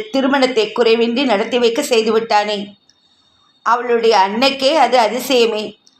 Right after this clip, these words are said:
ஆனால் அவளுடைய பெற்றோருமே கூட முதலில் இந்த திருமணத்தை நம்பவில்லை தானே. ஆனால் நம்பாமல் முதலில் சந்தேகப்பட்ட போதும் அப்புறமாக அதை ஏற்று வந்து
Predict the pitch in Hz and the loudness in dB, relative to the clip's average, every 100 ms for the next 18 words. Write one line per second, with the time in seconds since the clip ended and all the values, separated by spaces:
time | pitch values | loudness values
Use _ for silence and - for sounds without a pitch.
0 | _ _ _ 262 285 285 285 269 220 262 | _ _ _ -2 0 0 -2 0 -2 -2
1 | 302 285 254 240 220 285 269 262 254 240 | -2 0 0 2 0 2 2 2 -2 0
2 | 233 226 226 220 220 240 285 247 220 208 | 0 2 2 0 0 0 0 0 0 0
3 | 233 226 262 233 226 220 190 214 269 247 | 0 0 2 0 2 2 2 2 0 2
4 | 220 214 220 269 196 - _ _ _ _ | 0 2 2 0 -6 -10 _ _ _ _
5 | - 254 254 233 240 202 208 233 247 240 | 0 2 2 0 0 -2 0 0 0 0
6 | 285 226 233 233 262 - 214 220 240 247 | -2 -2 0 0 -2 0 0 0 0 0
7 | 208 214 208 220 220 233 - _ _ _ | -2 0 0 0 0 -2 -8 _ _ _
8 | _ - 247 - 262 240 226 254 269 226 | _ -4 -2 2 2 2 0 2 2 0
9 | 220 214 247 247 285 226 220 226 | 0 2 0 0 0 0 0 0